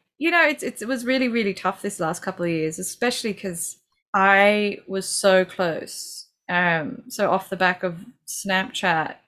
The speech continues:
I shadowed on Grey's Anatomy in twenty twenty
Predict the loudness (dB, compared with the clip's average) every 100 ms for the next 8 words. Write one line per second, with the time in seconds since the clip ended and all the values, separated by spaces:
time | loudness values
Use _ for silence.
0 | _ 0 4 4 4 0 -2 -10 _ _
1 | _ _ 0 4 6 6 4 0 -6 -10
2 | -10 -4 -2 0 -2 -2 0 -2 -2 -4
3 | -8 -12 _ _ _ _ _ _ -8 -6
4 | -4 -4 -4 -4 -4 -2 -4 -6 -8